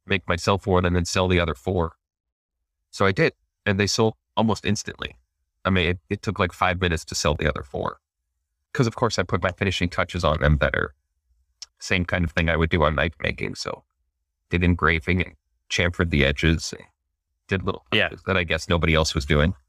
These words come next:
Speaker 2: Somebody even went back on my picture, the one you made for me, like, two days ago, and was like, "Man, that en-, end engraving is so cool." And I was like, "Yeah, it is." <laughs> So I bought one. Like, I wasn't gonna make my own, and you've got more Z than I do too. So,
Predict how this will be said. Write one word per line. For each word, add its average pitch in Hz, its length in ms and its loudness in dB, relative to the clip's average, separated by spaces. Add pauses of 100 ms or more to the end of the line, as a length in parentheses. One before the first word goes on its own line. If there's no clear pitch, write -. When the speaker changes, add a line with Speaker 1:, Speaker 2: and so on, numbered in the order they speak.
(560)
Speaker 2:
Somebody 143 320 2
even 123 220 0
went 117 140 2
back 110 220 2
on 95 120 -2
my 92 100 -2
picture, 101 440 0
the 90 100 2
one 90 160 2
you 95 80 2
made 87 220 0
for 90 120 0
me, 87 340 0 (360)
like, 92 200 2 (520)
two 120 160 6
days 101 220 2
ago, 78 340 -4 (540)
and 92 280 0
was 87 120 -2
like, 85 240 0
"Man, 123 240 2
that 110 140 0
en-, 104 200 -4
end 131 200 2
engraving 104 500 2
is 101 120 -2
so 135 220 4
cool." 123 640 2 (540)
And 110 80 0
I 107 60 4
was 104 140 4
like, 101 440 0
"Yeah, 143 240 4
it 147 60 4
is." 165 240 2
<laughs> 123 120 -4
So 175 280 4
I 190 80 4
bought 151 300 4
one. 113 260 2
Like, 98 260 0 (340)
I 101 60 0
wasn't 139 260 2
gonna 117 120 2
make 98 260 0
my 90 160 2
own, 98 220 2
and 95 140 0
you've 107 100 4
got 113 180 2
more 104 220 2
Z 101 240 2
than 92 160 2
I 85 80 2
do 87 220 2
too. 92 400 2
So, 85 380 0